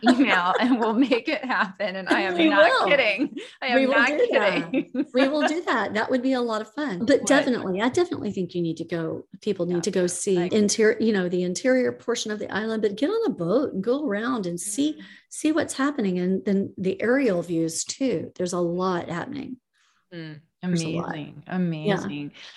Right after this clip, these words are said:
Speaker 1: Well,
Speaker 2: Yeah.
Speaker 1: Robin, there's one more question I wanted
Speaker 2: Yes,
Speaker 1: to ask
Speaker 2: yes.
Speaker 1: you before we wrap up. And that is,
Speaker 2: Absolutely.
Speaker 1: um, what does wealth mean to you?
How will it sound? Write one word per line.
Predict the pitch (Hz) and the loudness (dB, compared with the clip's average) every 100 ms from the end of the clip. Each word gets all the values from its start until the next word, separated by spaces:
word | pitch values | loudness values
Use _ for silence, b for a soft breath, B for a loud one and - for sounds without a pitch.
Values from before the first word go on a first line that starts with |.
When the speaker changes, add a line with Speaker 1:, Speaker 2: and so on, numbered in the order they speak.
| B | B
Speaker 1:
Well, | - 233 226 240 | 2 4 6 4
Speaker 2:
Yeah. | 214 | 2
Speaker 1:
Robin, | 226 220 233 233 | 2 2 2 0
there's | 202 196 | 0 -2
one | 202 226 277 | -2 0 0
more | 403 | -2
question | - 196 - 190 233 | -4 -6 -4 -6 -4
I | 190 | 0
wanted | 185 587 | 4 4
Speaker 2:
Yes, | 185 | 0
Speaker 1:
to | - - | -2 2
ask | 170 | 2
Speaker 2:
yes. | 311 - | 0 -2
Speaker 1:
you | 190 214 | -4 -2
before | 311 214 190 | -4 2 2
we | 196 233 | 2 -4
wrap | 269 294 - | -4 -4 -2
up. | - - - | -4 -6 -6
And | 226 220 | -2 0
that | 220 196 | 2 2
is, | 240 | 2
Speaker 2:
Absolutely. | 240 196 | 2 2
Speaker 1:
um, | 202 190 - - | 2 0 -4 -12
what | 196 190 247 320 | -4 2 2 2
does | 370 240 | -4 -2
wealth | 185 165 185 339 - - _ | 0 2 0 -4 -10 -20 _
mean | 208 208 208 208 | -4 -2 0 -2
to | 208 | -2
you? | 185 220 - - | -4 -2 -4 -6